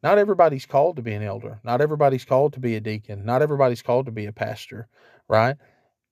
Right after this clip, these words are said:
And the way that we can hash that out, a lot of it is to be strict with Scripture and to follow what the Bible says. If we don't, we kinda open up the door to disaster.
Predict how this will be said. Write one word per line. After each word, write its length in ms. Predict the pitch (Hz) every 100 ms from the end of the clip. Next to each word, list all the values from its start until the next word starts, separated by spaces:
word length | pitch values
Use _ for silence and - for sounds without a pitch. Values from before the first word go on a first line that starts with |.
| -
And 120 | 117
the 60 | 113
way 160 | 139
that 120 | 147
we 140 | 127 143
can 120 | 117
hash 300 | 104 135 -
that 140 | 113
out, 180 | 117 156
a 60 | 120
lot 180 | 117 160
of 100 | 131
it 120 | 120
is 140 | 120
to 100 | 135
be 120 | 147
strict 440 | 202 - 127 117 -
with 100 | 110
Scripture 600 | - 135 - - 107 113
and 140 | 120 117
to 40 |
follow 280 | 120 120 123
what 160 | 123
the 80 | 117
Bible 320 | 110 110 107
says. 520 | 104 123 120 104 110 - _ _ _ _ _ -
If 180 | 131
we 120 | 117 107
don't, 680 | 123 143 220 143 - _ _ _ _ _ _ _ _ _ _ _ _ -
we 180 | 139 123
kinda 260 | 156 147
open 260 | 127 127 117
up 140 | 113
the 80 | 113
door 240 | 113 110
to 100 | 107
disaster. 720 | 101 95 101 110 110 - 95